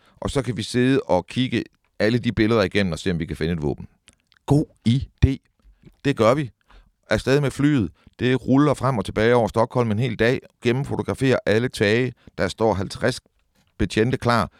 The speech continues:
til at analysere de her film, når de bliver fremkaldt.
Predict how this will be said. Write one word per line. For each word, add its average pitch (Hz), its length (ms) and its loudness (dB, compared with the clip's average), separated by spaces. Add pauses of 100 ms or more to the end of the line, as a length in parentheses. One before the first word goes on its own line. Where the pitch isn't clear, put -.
(180)
til - 100 -2
at 107 120 2
analysere 92 560 0
de 110 160 -4
her 107 160 4 (240)
film, 123 240 -4
når 87 80 -2
de 85 120 -6
bliver 87 140 -4
fremkaldt. 110 540 -2